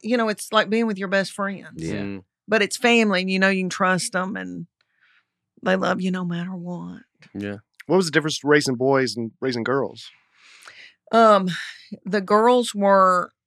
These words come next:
Speaker 1: are sh-, very sharp, I think. I think men are smart. I don't mean to say that, but girls, at,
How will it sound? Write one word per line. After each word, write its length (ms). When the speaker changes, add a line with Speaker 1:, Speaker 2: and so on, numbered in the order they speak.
Speaker 1:
are 320
sh-, 220
very 240
sharp, 500
I 100
think. 380
I 80
think 220
men 260
are 60
smart. 380
I 60
don't 120
mean 120
to 40
say 200
that, 480
but 220
girls, 580
at, 160